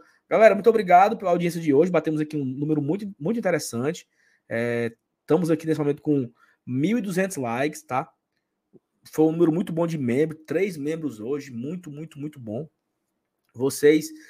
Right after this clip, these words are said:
quem não deixou o like ainda, pode deixar. Aqui pelo sistema, tá me dizendo que ainda tem cento e noventa pessoas ainda não deixaram o like. Então, se você tá aí,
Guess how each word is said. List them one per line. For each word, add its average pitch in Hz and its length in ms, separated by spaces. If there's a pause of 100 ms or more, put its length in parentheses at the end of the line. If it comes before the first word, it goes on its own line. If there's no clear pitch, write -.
(280)
quem 196 100
não 208 120
deixou 190 240
o - 20
like 170 240
ainda, 156 260
pode 190 400
deixar. 156 380
Aqui 156 220
pelo 175 200
sistema, 147 560
tá 135 160
me 147 140
dizendo 131 320
que 147 100
ainda 135 120
tem 135 160
cento 247 840 (380)
e 180 80
noventa 180 460
pessoas 131 480
ainda 127 240
não 147 280
deixaram 175 300
o 127 60
like. 110 280
Então, 127 200
se 135 100
você 160 300
tá - 160
aí, 156 360